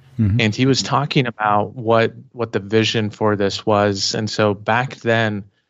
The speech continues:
Speaker 2: uh, I, I don't know, I, I, I could see the vision and the potential of X A P I and how you could track a lot more,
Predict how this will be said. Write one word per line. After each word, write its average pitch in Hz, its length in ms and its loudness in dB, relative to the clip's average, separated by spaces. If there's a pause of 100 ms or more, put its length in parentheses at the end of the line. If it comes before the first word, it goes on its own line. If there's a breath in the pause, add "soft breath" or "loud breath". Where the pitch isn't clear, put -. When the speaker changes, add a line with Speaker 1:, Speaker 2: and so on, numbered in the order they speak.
(280)
Speaker 2:
uh, 98 240 0 (220)
I, 110 320 -2 (600)
I 143 80 -8
don't 156 120 -2
know, 113 60 0
I, 107 100 0
I, 123 240 -2 (280)
I 127 80 -2
could 131 180 -8
see - 240 -4
the 170 140 -2
vision 123 480 0
and 113 120 -4
the 113 60 -4
potential 117 600 -4
of 104 200 0
X 107 300 -2
A 104 100 -2
P 107 160 -4
I 104 120 0
and 104 120 -4
how 107 80 0
you 110 160 -2
could 107 140 -6
track 104 360 0
a 104 60 -4
lot 98 260 0
more, 107 520 0